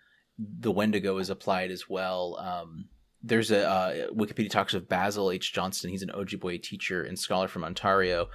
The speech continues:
who talks about it, and that's kind of where I got my, um, idea of where it's this, uh,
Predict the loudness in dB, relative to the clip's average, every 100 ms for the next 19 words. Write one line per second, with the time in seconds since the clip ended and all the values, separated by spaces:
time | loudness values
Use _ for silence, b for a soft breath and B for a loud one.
0 | B B B -8 -4 -2 6 6 8 2
1 | 2 0 -2 -4 0 0 2 2 2 0
2 | 0 0 0 0 0 0 0 0 -2 -6
3 | -10 -12 -6 -4 -4 -8 -14 -16 _ _
4 | _ -2 0 0 -4 -4 -4 -2 -2 -4
5 | -2 0 0 -2 -6 -4 -6 B B B
6 | B B -6 -4 -2